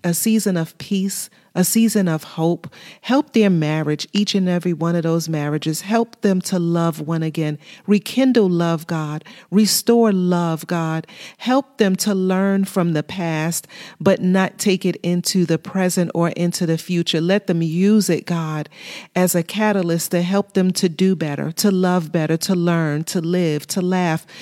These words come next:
with their spouse in one mind and one accord, God.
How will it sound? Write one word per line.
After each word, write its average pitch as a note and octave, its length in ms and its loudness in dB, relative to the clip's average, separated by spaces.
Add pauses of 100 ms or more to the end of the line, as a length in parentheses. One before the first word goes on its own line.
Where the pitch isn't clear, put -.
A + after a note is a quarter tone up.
(240)
with G#3+ 260 4
their F#3 200 4
spouse E3+ 640 0
in E3+ 240 2
one F#3+ 300 2
mind F#3 580 -2
and D#3 260 0
one F3 200 0
accord, E3+ 500 -2
God. D#3 380 -6